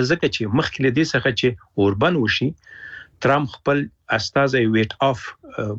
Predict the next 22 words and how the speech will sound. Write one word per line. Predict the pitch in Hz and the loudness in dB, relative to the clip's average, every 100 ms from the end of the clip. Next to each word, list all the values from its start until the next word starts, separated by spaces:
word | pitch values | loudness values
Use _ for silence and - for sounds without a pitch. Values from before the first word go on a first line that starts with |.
| - - | -6 -4
اسرائیلو | - 110 135 151 151 | 0 4 4 2 2
ته | 143 | 2
ولېږه | 143 131 131 - - - - _ | 2 -2 -6 -14 -20 -20 -20 _
او | 110 113 | 0 2
ورته | 110 120 107 _ - | 2 -2 -2 _ -6
په، | 107 123 110 | -4 -4 -2
په | 110 123 | 0 2
ډېر | 147 - | 0 -2
په | 117 104 107 | -4 -2 0
جدي | 113 110 170 - | 0 0 -2 -2
توګه | 131 120 117 | 0 2 2
ورته | 107 120 | 2 2
ویل، | 117 110 - | 2 0 -2
که | 107 107 - 113 | -2 -2 0 2
موږ | 127 107 | 4 2
دوستان | 107 - 127 131 117 | 0 0 0 2 2
یاستئ، | 123 - 165 - _ - - - _ 139 | 0 -2 -4 -4 _ -20 -20 -20 _ 0
باید | 120 113 | 0 2
دوستي | 110 107 147 | 0 0 2
را | 135 | 2
سره | - 98 | 0 -6
وکړئ. | 98 95 | -8 -4